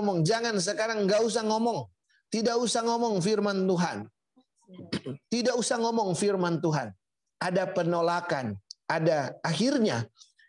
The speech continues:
Padahal firman itu sudah bereaksi dalam hidupnya. Tetapi dia tidak mau percaya dan dia tidak mau melakukan firman Tuhan. Padahal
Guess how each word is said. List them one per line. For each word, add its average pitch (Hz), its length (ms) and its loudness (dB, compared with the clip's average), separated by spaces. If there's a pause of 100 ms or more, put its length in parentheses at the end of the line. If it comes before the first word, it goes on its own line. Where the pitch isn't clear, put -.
(240)
Padahal 185 720 2 (960)
firman 285 560 2
itu 285 220 0
sudah 254 340 2
bereaksi 214 640 2
dalam 170 380 2
hidupnya. 156 580 -2 (400)
Tetapi 160 460 0
dia 160 180 4
tidak 160 240 0
mau 147 240 0
percaya 165 800 0 (400)
dan 151 240 2
dia 160 160 4
tidak 160 320 2
mau 165 240 2
melakukan 147 640 0
firman 120 480 -2
Tuhan. 110 320 -4 (320)
Padahal 254 720 6